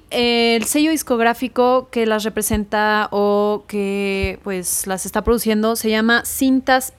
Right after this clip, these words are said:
Pepe. Cintas Pepe tiene a varios artistas, eh, muy interesantes de punk que me gustan. Entre ellos está también Cremalleras,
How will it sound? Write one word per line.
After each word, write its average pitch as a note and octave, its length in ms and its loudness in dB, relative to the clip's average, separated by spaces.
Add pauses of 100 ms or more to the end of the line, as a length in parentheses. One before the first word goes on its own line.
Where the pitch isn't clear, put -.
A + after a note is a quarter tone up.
Pepe. E3+ 720 0 (600)
Cintas C#4+ 420 4
Pepe D4+ 340 2
tiene C#4+ 600 4
a A3+ 140 2
varios B3 360 2
artistas, B3 1000 -2 (160)
eh, F#3+ 1000 -4
muy A3+ 160 -2
interesantes A3 520 -4
de G#3+ 80 -6
punk G#3 400 -8
que A3 100 -10
me G3+ 140 -8
gustan. G3+ 420 -12 (800)
Entre A3 360 -2
ellos A#3+ 280 0
está A3+ 840 2
también A3+ 320 0
Cremalleras, A#3 800 0